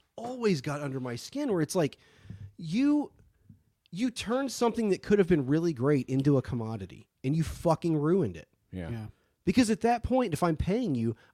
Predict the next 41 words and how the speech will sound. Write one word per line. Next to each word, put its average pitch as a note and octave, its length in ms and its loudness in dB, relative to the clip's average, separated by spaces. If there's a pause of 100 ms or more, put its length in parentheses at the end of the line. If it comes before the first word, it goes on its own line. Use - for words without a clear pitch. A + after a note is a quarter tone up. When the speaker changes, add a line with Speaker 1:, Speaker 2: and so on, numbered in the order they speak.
(100)
Speaker 1:
I A3 140 2
don't B3+ 180 2
know E3+ 140 6
if D3+ 100 -2
you're D#3+ 140 0
actually D#3+ 400 -2
invested C3 580 0
in D3 100 4
what C#3+ 140 2
I'm C3+ 160 0
doing C3+ 360 2
or B2 140 -4
not. A2+ 300 -4 (180)
Speaker 3:
Yeah. B2 140 -6
Speaker 2:
Yeah. E2 200 -6 (1600)
Yep. F2+ 160 -12 (1040)
Speaker 1:
Uh, D#3 120 -6
and E3+ 140 4
so G#3+ 200 4
it's G3 120 4
just G#3+ 220 -6
like, F#3 180 -4
I D#3 80 -4
think, G#3+ 340 -6 (840)
to F3 120 -6
me, F3 240 0
when F3 120 -2
I D3+ 120 -6
read C#3+ 260 -2
that C#3 180 -2
koan, C3 300 -2
the A#2 60 -6
first E3+ 380 -4
thing C#3+ 140 0
that B2+ 80 -6
came C3+ 160 -4
to B2 60 -6
my A#2 60 -6
mind A2+ 220 -4
is, G2+ 160 -8
oh, C#3 280 -2